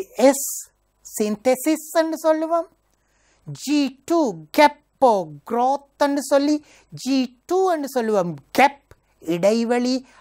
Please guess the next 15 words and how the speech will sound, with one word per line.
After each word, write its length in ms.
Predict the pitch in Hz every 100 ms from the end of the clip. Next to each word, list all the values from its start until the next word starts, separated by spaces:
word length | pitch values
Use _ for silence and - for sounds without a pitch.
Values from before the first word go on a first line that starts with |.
| -
அவத்தை 520 | 214 233 269 - - 277
என்று 220 | 277 277
சொல்லுவோம். 520 | 302 294 302 330 330 - _ _ _ -
ஆக 640 | 202 233 254 254 339 330 _ _ _
இந்த 380 | 190 240 233 214
வகையில 800 | 180 240 - 302 247 202 185 175 _ _ _ _ _
மூன்று 720 | - 226 339 370 - 285 370 -
உப 600 | - 247 - 330 247 208
அவத்தைகள்ல 1080 | 214 214 _ 202 185 175 160 156 196 226 - _ _ _ _ _ _ _ _ _ _ _ _ _ _ _ _ -
அது 400 | 208 190 202 -
தவிர்ந்த 680 | 240 233 269 277 302 311 370 359 453 _ _ _ _ _
மீதி 720 | 202 247 262 240 220 202 - _ _ 180
மைட்டோசிஸுக்குரிய 1500 | 202 285 294 - 349 349 339 311 311 262 - 262 233 214 190 - _ _ _ _
எம் 420 | - 247 320 247 - - -
அவத்தை 520 | 233 311 - _ 330